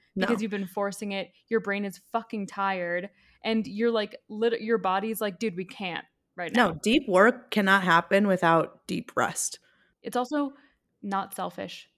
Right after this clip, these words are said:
Speaker 2: to rest.
Speaker 1: No.
Speaker 2: You're
Speaker 1: And
Speaker 2: not being
Speaker 1: also,
Speaker 2: selfish.
Speaker 1: if you're worried about, if you're worried about feel, looking like you're not working, it's probably because you're not working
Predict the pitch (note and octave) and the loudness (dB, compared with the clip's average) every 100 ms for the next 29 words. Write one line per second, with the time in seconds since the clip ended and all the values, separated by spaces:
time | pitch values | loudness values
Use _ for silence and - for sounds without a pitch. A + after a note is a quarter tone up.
0 | _ - F#3 F#3+ - - - _ _ G#3+ | _ -18 -16 -14 -16 -20 -20 _ _ 2
1 | C4+ E3+ G3 G3+ A#3 - C4 D4+ C4+ - | 2 2 -2 0 4 4 6 6 4 2
2 | - A#3+ B3 C4 A#3 F#3+ G3+ B3 C#4+ B3+ | 4 4 6 4 6 6 8 6 4 2
3 | G#3 F#3 F#3 F#3 E3+ D#3 - _ _ _ | 2 4 6 6 6 2 -8 _ _ _
4 | _ _ _ _ _ - G#3+ G#3+ D#4+ F4 | _ _ _ _ _ 2 2 4 4 6
5 | G3+ G3 G#3+ A3+ F#3 F3 F3+ F3 - _ | 8 10 10 6 4 6 8 6 2 _
6 | _ _ _ _ - F3+ - - - G#3 | _ _ _ _ -16 -16 -14 -4 2 4
7 | G3 F#3 F#3+ A#3 C4+ A#3+ G#3+ G3 G3 F#3 | 4 4 6 6 6 6 6 4 4 4
8 | E3 E3 - D3 D#3 - A3+ C4+ C#4 - | 6 4 4 0 0 2 4 6 4 0
9 | _ G#3+ - B3+ D4 C#4+ G#3+ F#3+ F3 G#3+ | _ -4 2 6 6 6 4 2 2 0
10 | F#3 E3+ D#3+ F3+ F#3+ - D#3 F3 F3 C3+ | 2 0 2 4 4 4 2 2 2 -4
11 | - | -6